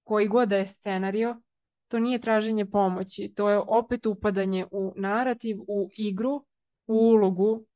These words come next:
sad, jel, žrtve, žrtva, progonitelj, spas-, nije bitno koja. E, i u ovim situacijama, dakle, traženje pomoći znači: „Ja sam se osetila tako i tako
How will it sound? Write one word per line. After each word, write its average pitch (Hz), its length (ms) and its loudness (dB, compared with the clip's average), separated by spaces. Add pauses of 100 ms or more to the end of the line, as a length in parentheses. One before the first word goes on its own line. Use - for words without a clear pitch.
(120)
sad, 185 240 -6
jel, 185 240 -2
žrtve, 202 760 0
žrtva, 196 400 -6
progonitelj, 190 600 -4
spas-, 190 380 -6
nije 208 160 -4
bitno 190 400 -6
koja. 190 400 -4 (920)
E, 190 560 2
i 196 560 -2 (500)
u 214 120 -2
ovim 226 280 2
situacijama, 220 680 0
dakle, 196 260 -4
traženje 220 480 -2
pomoći 220 520 -2
znači: 208 600 -2 (460)
„Ja 220 220 4
sam 247 180 -2
se 214 140 0
osetila 202 680 0
tako 190 320 0
i 190 80 -4
tako 180 460 -6